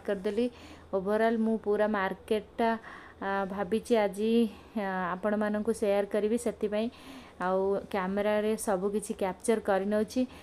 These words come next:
ଦେଖନ୍ତୁ ବହୁତ ସୁନ୍ଦର ଲାଗୁଛି market। Overall ବହୁତ ବଡ଼ ଲୋକେସନରେ ବି ମାର୍କେଟଟା ଲାଗେ, ବୁଧବାର market। ହଁ, ଏଠି ସବୁ ପନିପରିବା ଆଉ ସବୁ କିଛି grocery, ଏମିତି fruits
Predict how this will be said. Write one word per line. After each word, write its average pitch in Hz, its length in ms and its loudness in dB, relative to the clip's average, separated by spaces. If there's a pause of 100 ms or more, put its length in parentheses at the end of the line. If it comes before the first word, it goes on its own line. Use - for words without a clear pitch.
(200)
ଦେଖନ୍ତୁ 220 440 2
ବହୁତ 214 240 2
ସୁନ୍ଦର 208 480 2
ଲାଗୁଛି 202 360 0
market। 208 480 0
Overall 220 420 2
ବହୁତ 196 340 0
ବଡ଼ 190 360 4
ଲୋକେସନରେ 202 720 -2
ବି 220 240 -2 (440)
ମାର୍କେଟଟା 202 540 0
ଲାଗେ, 208 320 2
ବୁଧବାର 208 420 0
market। 202 420 0 (340)
ହଁ, 185 280 -2 (160)
ଏଠି 208 260 -2
ସବୁ 220 320 2
ପନିପରିବା 214 640 2
ଆଉ 220 100 2
ସବୁ 208 340 0
କିଛି 214 320 -4 (440)
grocery, 208 560 2
ଏମିତି 214 360 2
fruits 220 600 4